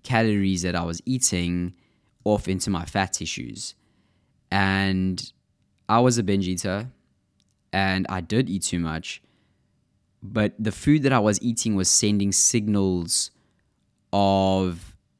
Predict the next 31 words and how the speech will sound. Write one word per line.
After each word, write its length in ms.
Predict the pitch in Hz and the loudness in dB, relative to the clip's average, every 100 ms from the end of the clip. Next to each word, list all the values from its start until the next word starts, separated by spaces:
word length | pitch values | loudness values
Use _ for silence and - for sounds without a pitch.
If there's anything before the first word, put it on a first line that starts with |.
| _ _ - | _ _ -4
unsatiation 1000 | 110 113 101 104 98 - 95 95 - 92 | 2 2 2 2 0 0 0 0 -2 -4
instead 380 | 87 - - 92 | -2 -4 -2 -2
of 300 | 90 85 - | -2 -4 -4
sending 320 | - 107 98 90 | -2 0 0 0
signals 580 | - 92 92 87 82 - | -2 -2 -2 -2 -6 -6
of, 200 | 85 85 | -4 -4
"Hey, 360 | 87 95 85 - - | -4 -4 -4 -6 -6
you 220 | 92 95 | -2 -2
good, 400 | 85 85 85 - _ | 0 -4 -4 -10 _
you 140 | 92 95 | -6 -2
can 160 | 95 | -2
stop 280 | 87 90 85 | -2 -4 -4
now." 360 | 80 76 65 90 _ _ _ _ _ _ _ _ _ _ - | -4 -4 -6 -10 _ _ _ _ _ _ _ _ _ _ -4
And 580 | 95 95 95 92 92 - _ 98 | 0 2 2 0 -2 -6 _ -4
that 240 | 98 110 | 0 0
was 120 | 110 | 0
a 40 | 98 | -2
perpetual 480 | 117 - 117 - 92 | -2 0 -2 -2 -4
cycle 400 | - 95 98 98 | -2 -2 -4 -8
for 140 | 92 | -6
me. 180 | 82 50 | -4 -2
And 140 | 95 | 0
I 160 | 95 95 _ | 0 0 _
always 480 | 117 123 127 123 110 | 4 6 6 4 2
returned 420 | 104 - 113 107 | -4 -4 -2 -2
to 80 | - | -4
food 320 | - - 104 | -8 -4 0
as 140 | 95 90 | 0 -2
a 80 | 87 | -2
safe 420 | - 95 92 - | 0 0 0 -2
haven, 520 | 90 82 80 76 | -4 -4 -6 -8